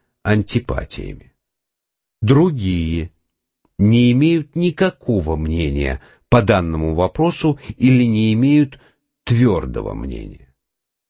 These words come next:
Первые будут поддерживать своего, ему сочувствовать, ловить его мысли, какие в силах уловить, и не слушать или явно пристрастно слушать его противника.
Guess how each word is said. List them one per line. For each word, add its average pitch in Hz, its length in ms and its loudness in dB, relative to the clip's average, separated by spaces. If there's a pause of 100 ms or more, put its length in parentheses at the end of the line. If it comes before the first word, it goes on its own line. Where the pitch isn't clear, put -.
(540)
Первые 113 440 2
будут 101 420 -2
поддерживать 85 840 -2
своего, 78 760 -2 (400)
ему 123 320 4
сочувствовать, 101 880 -6 (180)
ловить 120 460 2
его 76 200 -2
мысли, 101 580 -2 (440)
какие 123 380 2
в - 80 -10
силах 110 420 -2
уловить, 101 540 -2 (540)
и 139 100 6
не 127 160 6
слушать 147 720 -2
или 120 220 4
явно 127 800 -2 (100)
пристрастно 123 1080 -2 (360)
слушать - 580 -2
его 87 200 0
противника. 64 840 -8